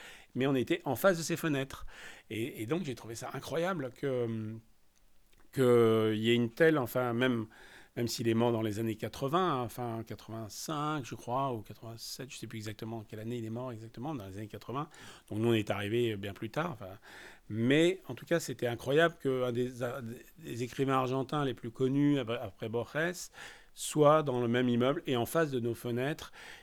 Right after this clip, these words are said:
Et d'a-, et d'ailleurs, on a, on a fait une, une chanson, un morceau qui s'appelle Rayuela, donc la marelle, en rapport direct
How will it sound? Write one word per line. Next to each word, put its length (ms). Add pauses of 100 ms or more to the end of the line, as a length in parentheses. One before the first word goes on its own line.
(100)
Et 140
d'a-, 140
et 100
d'ailleurs, 460
on 160
a, 140
on 140
a 100
fait 180
une, 260 (180)
une 200
chanson, 560
un 80
morceau 580
qui 80
s'appelle 240
Rayuela, 680
donc 160
la 80
marelle, 440 (420)
en 80
rapport 280
direct 500